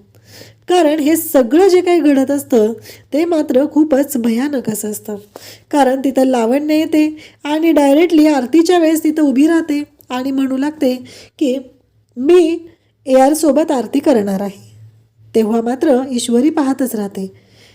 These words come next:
ईश्वरीला धक्का बसलेला असतो की हे सगळं काय आहे, म्हणजे अर्णव सरांची बायको तर मी आहे, आत्ता लग्न झालेलं आहे आमचं, मग हे सगळं काय घडतंय? तर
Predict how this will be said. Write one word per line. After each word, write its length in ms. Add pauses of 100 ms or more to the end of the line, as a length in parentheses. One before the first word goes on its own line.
(240)
ईश्वरीला 480
धक्का 280
बसलेला 360
असतो 260
की 120
हे 100
सगळं 280
काय 200
आहे, 140 (1400)
म्हणजे 340 (400)
अर्णव 340
सरांची 460
बायको 400 (320)
तर 80
मी 200
आहे, 340 (500)
आत्ता 280
लग्न 320
झालेलं 380
आहे 60
आमचं, 380 (220)
मग 140
हे 220
सगळं 280
काय 200
घडतंय? 400 (840)
तर 220